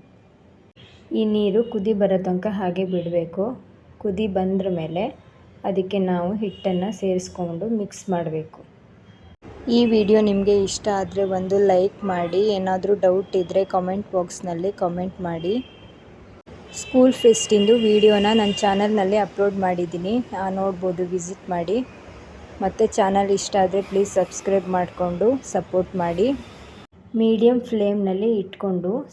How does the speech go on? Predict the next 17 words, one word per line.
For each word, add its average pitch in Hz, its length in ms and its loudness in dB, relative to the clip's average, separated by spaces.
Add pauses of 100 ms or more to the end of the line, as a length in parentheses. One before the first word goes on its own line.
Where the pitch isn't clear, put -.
ಸ್ವಲ್ಪ 196 320 -4
ಮಿಕ್ಸ್ 190 460 -4
ಮಾಡಿ, 175 640 -6 (120)
ಆ, 180 340 -8
ಬೇಗ 185 400 -4
ಆಫ್ 190 340 -6
ಮಾಡ್ಬೇಕು. 165 600 -8 (1600)
ಇದಕ್ಕೆ 208 500 2
ಹೂರಣನ 226 640 6
ರೆಡಿ 202 260 2
ಮಾಡ್ಕೊಳ್ಬೇಕು, 180 760 -2
ಸ್ವೀಟ್ 208 440 -4
ಹೂರಣ. 180 320 0 (520)
ಇದಕ್ಕೆ 208 360 2
ತೆಂಗಿನಕಾಯಿ 208 600 2
ತುರಿ, 190 460 2 (180)
ಬೆಲ್ಲ 190 360 2